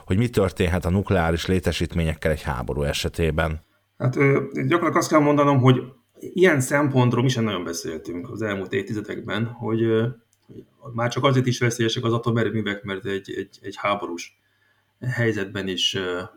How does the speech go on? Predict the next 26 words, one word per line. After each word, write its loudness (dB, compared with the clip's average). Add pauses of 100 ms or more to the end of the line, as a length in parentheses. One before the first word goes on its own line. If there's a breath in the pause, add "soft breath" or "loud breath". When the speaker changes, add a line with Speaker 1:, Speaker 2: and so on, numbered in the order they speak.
Speaker 2:
ugye, -8
támadási -2
célpontok -4
lehetnek, 0
és -6
beláthatatlan -6
következményekkel -8
járhat -8
ez -12
innentől -12
kezdve. -12 (840 soft breath)
Azt, 2
hogy, 6
hogy 2
egy -2
terrortámadásnak 6
a, 2 (560)
a, -8
a -6
célpontjaivá 0
válhatnak, 0
azt 0
mondtuk, -4 (280)
bár, -2
vagy, -2
ö, -6